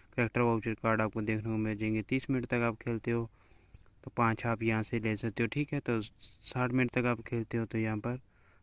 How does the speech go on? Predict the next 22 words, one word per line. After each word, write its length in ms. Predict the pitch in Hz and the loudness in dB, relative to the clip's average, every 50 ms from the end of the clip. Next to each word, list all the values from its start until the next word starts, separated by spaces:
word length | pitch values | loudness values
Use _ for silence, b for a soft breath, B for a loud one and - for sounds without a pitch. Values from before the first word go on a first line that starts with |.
| b - - | b -4 0
पाँच 240 | 113 110 107 - | 0 0 0 -2
क्रेट 300 | - - 110 110 104 - | -2 -2 0 0 2 2
आपको 240 | 110 107 98 110 107 | 0 0 0 -2 -2
देखने 280 | 101 110 107 110 117 113 | 0 0 0 0 -2 -2
को 60 | 113 | 0
मिल 160 | 110 110 110 107 | 0 0 0 0
जाएंगे, 360 | 117 113 110 113 113 113 110 | 0 0 2 2 2 0 0
और 200 | 110 110 110 107 | 0 0 -2 0
यहाँ 220 | 107 107 107 104 101 | 0 0 -2 -2 -2
पर 220 | - 113 113 127 b b b b b b b b b b - - | -2 -2 -4 -4 b b b b b b b b b b -2 0
नब्बे 260 | 120 117 113 120 120 | 2 4 4 4 4
मिनट 220 | 117 117 117 110 - - | 4 4 2 2 0 0
तक 140 | 117 110 - | -2 -2 -2
खेलते 320 | - - 110 101 - 113 | -2 -6 -6 -2 0 -2
हो 80 | 113 110 | -2 0
तो 140 | - 113 | 0 0
यहाँ 180 | 110 110 107 104 | 0 0 0 0
पर 260 | 95 110 117 123 135 143 | -2 -2 -4 -4 -2 -2
आपको 380 | 113 110 - - _ - 120 131 - - - | -2 -2 -2 -4 _ -10 -10 -10 -10 -6 -6
दस 140 | 110 104 - | -6 -6 -6
करेक्टर 340 | - - 110 107 98 - 107 | -6 -4 -4 -4 -4 -4 -4
वाउचर 320 | 107 107 107 101 98 117 | -4 -2 -2 -2 -4 -4